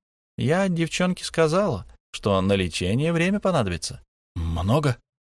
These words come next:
торопливо спросил Данут. "Год?" "Ну, это ты и хватил", — откровенно засмеялась женщина. "Месяц как-нибудь протяну, а больше никак". Неожиданно Долина притянула голову Данута к себе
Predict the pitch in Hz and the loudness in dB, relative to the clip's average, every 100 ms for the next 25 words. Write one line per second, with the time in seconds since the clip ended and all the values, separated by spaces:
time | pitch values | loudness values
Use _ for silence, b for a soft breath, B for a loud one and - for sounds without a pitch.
0 | _ 113 95 107 104 98 104 101 92 90 | _ -2 0 2 0 2 0 0 -2 0
1 | 90 87 - _ _ - - 107 175 - | 0 -2 -6 _ _ -20 -10 -2 -2 -2
2 | - _ _ _ _ _ _ _ _ _ | -10 _ _ _ _ _ _ _ _ _
3 | - 202 127 135 131 123 143 127 - 127 | -4 -2 0 0 -2 -4 -2 0 2 2
4 | 120 - 87 90 _ 104 - 113 95 95 | 2 0 -4 -6 _ -4 0 2 2 2
5 | 95 92 90 92 98 90 82 80 78 71 | 2 0 -2 -4 -2 0 0 0 -4 -6
6 | 71 - 76 - _ _ _ _ _ _ | -6 -6 -8 -12 _ _ _ _ _ _
7 | - 170 190 202 196 - 170 160 175 165 | -2 0 2 0 -2 -2 -2 0 0 0
8 | 156 - - 156 - 151 117 117 110 95 | 0 -2 -2 0 0 0 2 2 0 -2
9 | 131 127 113 117 - 160 101 87 - - | -2 2 2 2 -2 -4 -2 -4 -6 -16
10 | _ _ _ _ _ _ _ - 82 85 | _ _ _ _ _ _ _ -4 -2 0
11 | 131 180 180 180 143 135 143 170 160 - | 0 0 2 2 2 0 2 0 0 0
12 | 143 143 139 143 135 123 135 127 113 113 | -2 0 0 2 2 0 2 2 2 2
13 | 110 120 117 107 - 101 87 131 165 | 2 2 0 -2 -4 -4 -4 -6 -8